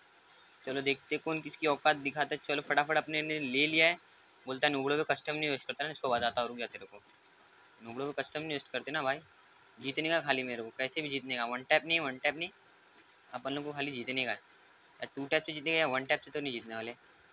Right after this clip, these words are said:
ये बहुत ज़्यादा pro बंदा है। चलो, चलो अभी फटाफट मेडी लूट लेते। चलो अपन लोग आगे बढ़ते हैं इसी तरीके से सीना तान के।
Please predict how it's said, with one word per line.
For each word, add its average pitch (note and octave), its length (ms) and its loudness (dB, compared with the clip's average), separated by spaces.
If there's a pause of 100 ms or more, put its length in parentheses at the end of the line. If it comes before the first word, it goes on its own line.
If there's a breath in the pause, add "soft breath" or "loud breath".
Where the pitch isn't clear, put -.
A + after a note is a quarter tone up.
(120)
ये C3+ 100 0
बहुत C3 140 0
ज़्यादा C3+ 240 6
pro A#2 180 -8
बंदा G#2+ 240 -6
है। A2+ 80 -8 (1300)
चलो, A#2 200 -6 (800)
चलो C3+ 160 0
अभी C#3 180 0
फटाफट C#3 320 0
मेडी C#3 180 2
लूट C#3 200 -2
लेते। D3+ 180 0 (100)
चलो D3 200 2
अपन C#3+ 180 2
लोग C#3+ 100 0
आगे C#3 200 2
बढ़ते C#3+ 260 -2
हैं D3 60 -2
इसी D3 80 -12
तरीके D3 200 -2
से D3 60 -10
सीना D3 220 -2
तान D#3 320 -2
के। D#3+ 160 0